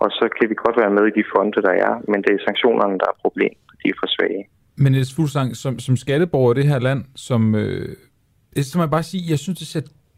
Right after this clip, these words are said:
Speaker 2: det ser dumt ud. Altså, at E U's egne analyser viser, at der er flere europæiske våbenvirksomheder, der har, blandt andet tyske, franske, italienske,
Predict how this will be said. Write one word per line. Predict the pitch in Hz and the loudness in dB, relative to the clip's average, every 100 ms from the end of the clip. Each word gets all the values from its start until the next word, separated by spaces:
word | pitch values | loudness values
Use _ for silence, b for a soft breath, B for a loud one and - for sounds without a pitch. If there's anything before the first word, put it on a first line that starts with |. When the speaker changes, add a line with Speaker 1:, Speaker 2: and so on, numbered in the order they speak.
| _ - | _ -2
Speaker 2:
det | 143 | -2
ser | 147 | -2
dumt | 139 190 160 | -2 -2 -4
ud. | 185 180 - _ _ _ - | -6 -6 -8 _ _ _ -6
Altså, | 131 131 | -2 -2
at | 127 113 - - - - | -4 -8 -12 -20 -20 -8
E | 196 | -2
U's | 175 156 | 0 0
egne | 147 160 175 | -2 0 0
analyser | 135 131 151 143 | 0 0 0 -2
viser, | 139 - - | -2 -4 -4
at | - | -2
der | 98 | -2
er | 101 | -2
flere | - 143 | -2 0
europæiske | 131 139 117 - 110 | 0 0 -2 -2 -2
våbenvirksomheder, | 107 85 95 110 110 107 107 95 | -2 -2 -4 -2 -4 0 0 0
der | 98 | 0
har, | 95 76 82 | -2 -2 -4
blandt | 73 | -4
andet | 90 101 | -2 -2
tyske, | 101 107 - - | -2 -6 -8 -12
franske, | 98 98 - | -6 -6 -6
italienske, | 90 104 98 - | -8 -4 -4 -6